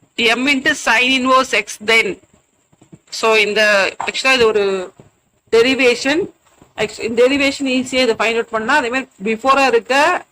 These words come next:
ஆர் கியூபியோட பேசிஸும் வந்து ஈஸியா வந்து நம்ம ஃபைண்ட் அவுட் பண்ணிடலாம். The radius of curvature at a point A divide by four, A divide by four. So, the curve is dash. Okay, the root of x plus root of y, root of a யோட value.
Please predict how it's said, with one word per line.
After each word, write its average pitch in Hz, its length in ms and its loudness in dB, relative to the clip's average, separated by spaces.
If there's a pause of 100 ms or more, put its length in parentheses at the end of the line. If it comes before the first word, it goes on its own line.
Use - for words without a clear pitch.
(180)
ஆர் 247 220 2
கியூபியோட 226 360 0 (240)
பேசிஸும் 247 520 2
வந்து 226 180 0 (140)
ஈஸியா 220 220 2
வந்து 214 240 -2
நம்ம 208 200 -4
ஃபைண்ட் 208 200 2
அவுட் - 160 -12
பண்ணிடலாம். 202 440 0 (1400)
The 220 180 4
radius 311 320 2
of 294 220 2
curvature 262 600 0 (180)
at 202 200 -2
a 226 120 2
point 240 520 2 (240)
A 233 160 2
divide 240 300 0
by 214 140 2
four, 247 300 2
A 240 180 2
divide 226 280 0
by 208 140 0
four. 240 280 2 (720)
So, - 200 -6
the 226 140 2
curve 285 380 2 (140)
is 262 280 -2
dash. 202 420 0 (680)
Okay, 214 280 0
the 208 80 -2
root 247 220 -2
of 247 180 0
x 202 340 -4
plus 220 240 -2
root 233 160 -2
of 226 160 -2
y, 233 200 2
root 233 220 -4
of 226 180 0
a 214 200 2
யோட 202 200 2
value. 196 460 0